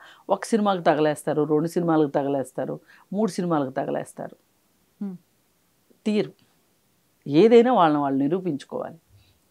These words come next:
Speaker 1: ఇప్పుడు అల్లు అర్జున్ ఉన్నాడు, అలాగే రామ్ చరణ్ ఉన్నాడు. వాళ్ళ మొదటి సినిమాలు రిలీజ్ అయినప్పుడు ఎవరు వాళ్ళు ఇంత స్టార్లు అవుతారని ఊహించలా. మరి వాళ్ళు ఇవాళ,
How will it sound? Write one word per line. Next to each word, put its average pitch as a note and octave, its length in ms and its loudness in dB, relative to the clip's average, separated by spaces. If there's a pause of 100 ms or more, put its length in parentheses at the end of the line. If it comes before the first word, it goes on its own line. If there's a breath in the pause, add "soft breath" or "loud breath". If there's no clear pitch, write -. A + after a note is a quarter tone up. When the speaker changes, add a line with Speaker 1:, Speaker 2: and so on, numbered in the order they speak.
Speaker 1:
ఇప్పుడు D3 160 -2
అల్లు C3+ 200 2
అర్జున్ D3+ 360 0
ఉన్నాడు, - 380 -12 (840)
అలాగే D3 260 -2
రామ్ C#3+ 280 0 (100)
చరణ్ C#3 240 4
ఉన్నాడు. - 440 -12 (1120)
వాళ్ళ F#3 300 4
మొదటి G3+ 320 4
సినిమాలు A3+ 420 4
రిలీజ్ D#3+ 340 0
అయినప్పుడు C#3 640 -4
ఎవరు D#3+ 380 2
వాళ్ళు D#3 260 4
ఇంత D3 160 0
స్టార్లు D3+ 440 2
అవుతారని D3 380 -2
ఊహించలా. C#3+ 500 -10 (880)
మరి F#3 180 4
వాళ్ళు E3+ 260 4
ఇవాళ, D#3+ 480 0